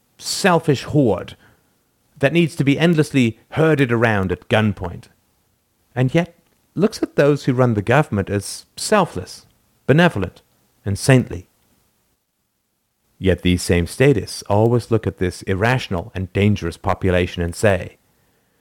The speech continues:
"You must have the right to choose your political leaders." It is truly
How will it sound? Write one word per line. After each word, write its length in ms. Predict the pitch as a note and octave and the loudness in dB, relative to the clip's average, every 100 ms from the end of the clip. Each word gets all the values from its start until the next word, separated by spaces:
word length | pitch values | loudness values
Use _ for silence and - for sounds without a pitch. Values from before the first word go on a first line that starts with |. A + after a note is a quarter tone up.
| _ | _
"You 160 | - G2+ | -2 0
must 300 | B2 G3 - | 2 0 0
have 160 | G3+ D#3+ | -2 0
the 100 | E3 | 0
right 300 | C#3 F#2+ - - | 0 -2 -8 -4
to 100 | C3+ | -4
choose 560 | - G3+ E3+ D3+ C3+ - _ _ _ - | 0 2 2 2 0 -12 _ _ _ -4
your 200 | G#2+ G#2 | 0 0
political 440 | - C3 E3 E3+ | 2 0 0 0
leaders." 540 | C#3+ B2 F2 - - - _ _ _ _ _ _ _ _ _ _ _ _ _ _ _ _ _ _ _ _ _ _ _ - | 2 2 -2 -10 -16 -18 _ _ _ _ _ _ _ _ _ _ _ _ _ _ _ _ _ _ _ _ _ _ _ 2
It 140 | A#2 | 2
is 400 | F#2 F#2 - - - - _ _ _ _ _ | 2 -2 -6 -8 -10 -20 _ _ _ _ _
truly 840 | - - - A2+ G2+ D#2+ D2 - | -16 -12 0 4 4 2 -6 -10